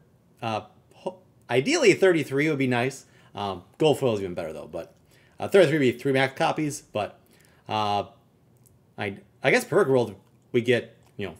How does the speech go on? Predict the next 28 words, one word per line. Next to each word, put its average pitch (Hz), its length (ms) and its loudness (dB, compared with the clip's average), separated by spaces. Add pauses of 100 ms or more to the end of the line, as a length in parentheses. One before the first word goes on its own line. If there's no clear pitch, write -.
four 147 200 2
gold 120 280 0
foils 98 240 -6
and, 92 80 -10
like, 87 220 -12 (440)
obviously 104 300 -6
more 113 200 -2
than 95 140 -10
twenty-two 98 380 -10
regular 90 180 -8
foils. 78 260 -16
But - 220 -14 (320)
let's 311 180 4
just - 280 -2
check 254 360 2
and 226 120 0
see 226 240 -2
what 220 160 -2
there 208 160 4
is, 180 300 2 (360)
and 160 160 0
we'll 147 140 -2
see 147 260 -2
how 143 220 4
it 117 100 -6
goes - 360 -6
here. 104 240 -6
So, - 360 0